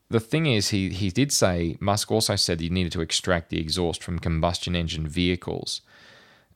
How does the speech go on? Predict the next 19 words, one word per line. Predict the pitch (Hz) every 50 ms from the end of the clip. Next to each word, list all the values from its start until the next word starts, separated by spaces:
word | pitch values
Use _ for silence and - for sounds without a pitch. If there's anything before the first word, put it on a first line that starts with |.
| - -
Uh, | 95 92 90 87
but | 80 - 104 98
obviously, | 69 90 110 110 95 - - 92 92 92
you've | 87 90 90
still | - - 120 120 107
got | 95 90 80 69 - - -
to | - 95
evacuate | 85 87 87 90 - - 90 85 73 - -
people. | - - 117 117 110 - 110 110 107 104 107 -
You've | - 101 95 87
got | 101 95
to | 90
evacuate | 90 - - 92 87 85 - - 90 80 76 -
smoke | - - 101 101 101 98 -
in | 87
the | 98
case | - 95 87 90 -
of | -
fires. | - - - - 107 107 104 104 98 98 98 92 90 -